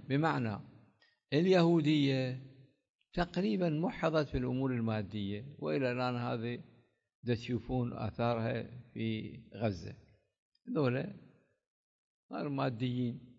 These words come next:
المسيحية محضت في الروحانيات. يقول: "ما علينا بالأمور،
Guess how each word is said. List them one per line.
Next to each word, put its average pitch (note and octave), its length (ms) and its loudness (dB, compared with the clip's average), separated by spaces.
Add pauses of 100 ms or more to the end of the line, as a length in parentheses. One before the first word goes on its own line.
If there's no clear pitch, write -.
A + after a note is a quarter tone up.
(1120)
المسيحية D#3 1200 2 (420)
محضت D3+ 640 2
في C3 460 -2 (840)
الروحانيات. A#2 1400 -4 (960)
يقول: F3+ 120 -2
"ما G3+ 120 0
علينا C3 420 0
بالأمور، A#2 520 -6